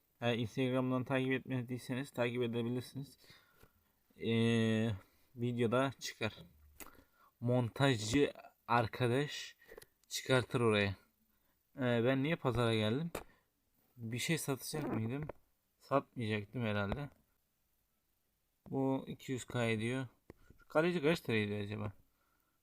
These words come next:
Bakalım, yirmi coins. Kırk yedi. İyi, iyi. Yani şimdi arkadaşlar, e, uefa Avrupa, e, Ligi. Ya çok saçma oluyor. uefa Avrupa,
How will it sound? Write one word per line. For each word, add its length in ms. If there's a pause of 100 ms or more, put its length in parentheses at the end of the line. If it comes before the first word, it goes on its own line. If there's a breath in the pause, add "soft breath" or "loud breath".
(120)
Bakalım, 880
yirmi 480
coins. 1120 (840)
Kırk 240
yedi. 480
İyi, 240
iyi. 340 (1200)
Yani 420
şimdi 680
arkadaşlar, 640 (640)
e, 100
uefa 520
Avrupa, 560 (720 loud breath)
e, 560
Ligi. 280 (1300 soft breath)
Ya 140
çok 200
saçma 540
oluyor. 380
uefa 480
Avrupa, 440